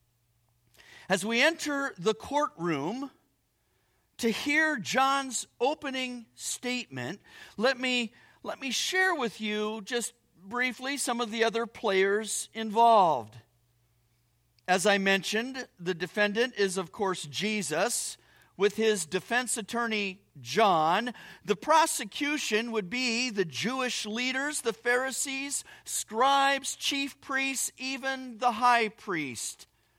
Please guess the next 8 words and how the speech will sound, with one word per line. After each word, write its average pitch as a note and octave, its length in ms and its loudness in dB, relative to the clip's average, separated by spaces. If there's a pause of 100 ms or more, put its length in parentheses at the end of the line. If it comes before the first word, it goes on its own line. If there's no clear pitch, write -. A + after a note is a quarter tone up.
(460)
And F3 120 -4
again, F#3+ 400 0
you G3 720 -2 (1080)
are F3 100 6
the E3+ 140 -2
judge A#3 720 2 (260)
and F#3+ 200 -2
jury. D3+ 640 -2